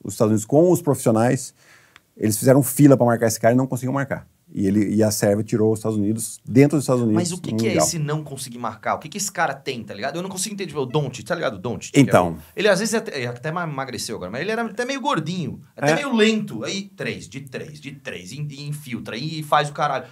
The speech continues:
Speaker 2: Como que esse cara consegue, velho?
Speaker 1: Técnica individual e inteligência de jogo. Então ele, ele joga sempre no contrapé do cara.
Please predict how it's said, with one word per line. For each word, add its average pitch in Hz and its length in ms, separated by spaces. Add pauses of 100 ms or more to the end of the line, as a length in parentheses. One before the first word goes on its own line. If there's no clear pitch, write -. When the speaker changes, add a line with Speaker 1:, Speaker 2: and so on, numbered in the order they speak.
(140)
Speaker 2:
Como 285 200
que 440 60
esse - 100
cara 466 120
consegue, 453 380
velho? 113 220
Speaker 1:
Técnica 131 480
individual 120 680
e 127 60
inteligência 107 520
de 98 60
jogo. 71 260 (640)
Então 110 160
ele, 110 140
ele 110 180
joga 135 380
sempre 180 540
no 165 100
contrapé 156 580
do 123 120
cara. - 240